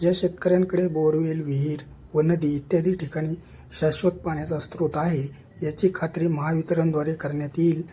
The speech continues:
तथापि, जलसंधारण कामाच्या पाणी जिरवण्याच्या पाणसाठ्यामधून पाणी उपसवण्यासाठी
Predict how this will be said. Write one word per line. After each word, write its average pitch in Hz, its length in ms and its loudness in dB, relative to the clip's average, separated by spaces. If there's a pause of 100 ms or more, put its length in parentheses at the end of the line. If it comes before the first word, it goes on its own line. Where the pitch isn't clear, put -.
(680)
तथापि, 170 460 0
जलसंधारण 175 720 4
कामाच्या 160 520 -2
पाणी 165 400 0
जिरवण्याच्या 160 640 -2
पाणसाठ्यामधून 147 920 -2 (460)
पाणी 170 220 6
उपसवण्यासाठी 160 840 -2